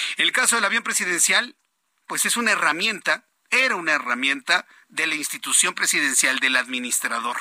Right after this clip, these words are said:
¿sí? Un administrador que debe estar en contacto con gobernadores y con presidentes del mundo, y para ir y venir tiene que hacerlo con total certeza, seguridad y en el tiempo que lo determine la presidencia de la República.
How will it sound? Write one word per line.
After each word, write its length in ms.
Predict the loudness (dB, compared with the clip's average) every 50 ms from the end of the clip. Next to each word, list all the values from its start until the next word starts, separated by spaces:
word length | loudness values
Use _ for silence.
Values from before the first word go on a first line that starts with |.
| -8 -10 _ _ _ _ -14
¿sí? 120 | -14 -12 -6 -6 -6 -6 -8 _ -20 -20 -20 -20 -20 _ -20 _ _ -20 -18 -16 -14 -8
Un 140 | -2 2 2
administrador 560 | 2 2 2 -2 -2 0 2 2 2 2 2
que 100 | 0 2
debe 180 | 2 2 4 2
estar 200 | 2 2 2 2
en 80 | 2 0
contacto 560 | -2 -6 -6 -4 0 0 0 0 0 -8 -8
con 220 | -8 -10 -10 -8
gobernadores 760 | -6 -2 0 0 0 2 0 2 2 2 2 2 2 0 0 -2
y 80 | -2 -4
con 140 | -4 -2 -2
presidentes 580 | -2 -2 0 2 2 0 0 0 -4 -4 -2
del 160 | -2 -4 -4
mundo, 340 | -6 -6 -8 -6 -6 -8 -4 -2
y 120 | -2 -2
para 320 | 0 2 0 2 2 2
ir 160 | 0 0 -2 -6
y 60 | -6
venir 260 | -6 -4 -4 -4 -6
tiene 200 | -6 -6 -6 -6
que 120 | -4 -4
hacerlo 400 | -2 -2 -2 -2 -2 -2 -6 -6 -8 -20 -20 -20 -18 _ -4
con 160 | -4 -2 -2
total 440 | -2 -4 -2 0 0 0 -2 -4 _ _ _ _
certeza, 640 | -2 0 2 2 2 0 0 -2 -2 -2 -2 -4 -4 -4
seguridad 640 | -4 -4 -4 -4 -4 -4 -2 0 2 2 2 0 -2 _ _ -20 -20 _ _ _
y 100 | -4 -2
en 100 | -2 -2
el 160 | 0 -4 -4 -6
tiempo 460 | -6 -4 -2 -2 -2 -2 -6 -10 -8
que 120 | -4 -2 -2
lo 160 | -2 0 -2
determine 760 | -2 -2 -2 -2 -2 0 -2 -2 -2 -2 0 0 -2 -2 -2 -8 -20 -20 -20 -20 -20 _ -4
la 140 | -4 -2
presidencia 480 | -2 -2 -2 0 0 2 2 2 2 2
de 40 | 2
la 140 | 2 0 -2
República. 720 | -2 -4 -10 -12 -16 -16 -16 -16 -16 -16 -14 -14 -16 -16